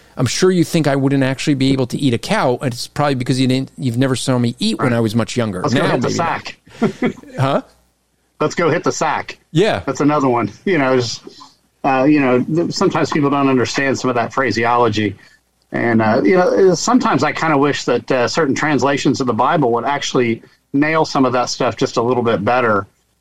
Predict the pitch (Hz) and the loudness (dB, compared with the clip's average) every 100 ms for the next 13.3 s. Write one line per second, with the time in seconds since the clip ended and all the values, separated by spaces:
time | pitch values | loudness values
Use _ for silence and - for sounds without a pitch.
0 | - 131 131 117 175 151 - 160 123 123 | -6 -2 0 0 0 0 0 0 2 2
1 | 165 151 147 135 127 143 139 - 120 139 | 4 4 2 2 2 2 0 -2 0 2
2 | 143 123 123 131 135 127 123 127 170 202 | 0 -2 0 2 2 0 -2 0 0 0
3 | 160 107 113 104 98 92 - - _ - | 0 2 2 2 0 -2 -8 -16 _ -20
4 | - - 214 165 185 240 202 170 175 175 | -6 0 2 2 2 2 2 2 0 -2
5 | 185 160 - 185 277 262 147 123 - 127 | -2 -4 -2 0 2 2 0 -2 -4 -2
6 | 127 143 143 147 143 151 165 185 156 170 | -2 -2 -2 -2 2 2 2 0 0 0
7 | 180 185 160 160 - 180 151 165 143 123 | 0 -2 2 0 2 2 4 4 2 2
8 | 123 156 202 160 123 147 135 - 196 240 | 0 2 2 0 0 0 0 -2 -2 2
9 | 208 131 107 113 131 143 135 160 160 - | 2 2 2 4 4 4 4 4 2 2
10 | 151 160 127 185 220 - - - - - | 2 4 2 0 0 -4 -8 -12 -12 -20
11 | - - 143 165 147 - 151 180 139 143 | -10 -2 -2 2 -2 0 -4 2 2 4
12 | 247 208 151 135 151 208 - 185 262 240 | 2 2 2 0 0 0 -2 -2 -2 -4
13 | - - - | -8 -12 -14